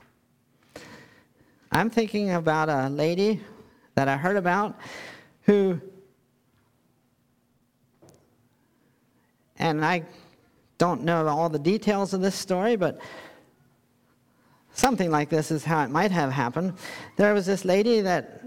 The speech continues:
didn't have that much, but she realized that she would like to give. It was expected of her to give. And she didn't have much money at all. She only had two coins. But she deci-,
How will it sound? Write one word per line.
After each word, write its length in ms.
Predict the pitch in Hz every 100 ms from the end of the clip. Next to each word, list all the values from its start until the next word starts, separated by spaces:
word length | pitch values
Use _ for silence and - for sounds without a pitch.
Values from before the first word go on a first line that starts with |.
| 247 _ _ _ -
didn't 240 | 185 185
have 220 | 143 175 190
that 200 | 196 -
much, 360 | 175 190 - - -
but 160 | 143
she 480 | - 196 185 175 147 - - _ -
realized 640 | 175 247 220 202 202 -
that 120 | 156
she 240 | - 208 196
would 200 | 175 143
like 260 | 185 233
to 120 | -
give. 460 | 170 156 170 220 - -
It 380 | - - 135 123
was 160 | 139
expected 600 | 147 - 185 233 233 190 160 139
of 180 | 131 139 -
her 200 | 165 160
to 140 | -
give. 400 | 151 143 165 233 - - - - - - - _ _ _ -
And 180 | 180 170
she 140 | 240
didn't 180 | 254 208
have 260 | 180 214
much 280 | 214 190 -
money 200 | 185 202
at 100 | 185
all. 260 | 160 208 170
She 140 | -
only 180 | 170 170
had 220 | 160 147
two 180 | - 208
coins. 580 | - 196 202 151 160 - - - - - - - - _ _
But 260 | 170 170 - - -
she 180 | - 247
deci-, 420 | 247 - 220 -